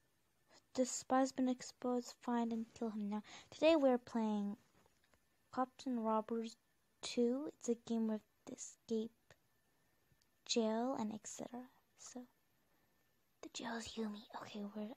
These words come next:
where, where's Yumi then? So I played this game in two thousand sixteen, but then I stopped. Oh wait, is this guy? No, why did you? The guy called Charles, he was like, okay, well,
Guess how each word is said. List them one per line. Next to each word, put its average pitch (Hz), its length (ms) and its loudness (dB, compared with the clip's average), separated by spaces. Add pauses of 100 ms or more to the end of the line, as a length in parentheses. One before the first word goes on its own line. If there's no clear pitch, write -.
where, 240 240 -2
where's 262 420 2
Yumi 240 320 4
then? 247 220 -8 (2000)
So - 160 -10
I 277 140 4
played 320 260 -2
this 311 220 0
game 240 220 4
in 233 80 2
two 233 120 -6
thousand 220 220 -2
sixteen, 262 680 0
but 214 160 -2
then 214 140 0
I 214 80 0
stopped. - 400 -6
Oh 233 100 4
wait, 214 200 -2 (140)
is - 140 -6
this 294 160 -4
guy? 339 220 -4 (1200)
No, 311 140 2
why 330 160 8
did 349 240 2
you? 330 140 0 (3000)
The 277 80 0
guy 302 260 6 (140)
called 277 280 -2
Charles, 262 360 0
he 262 100 -4
was 254 160 -4
like, 254 140 0 (680)
okay, - 220 -12
well, 240 300 -12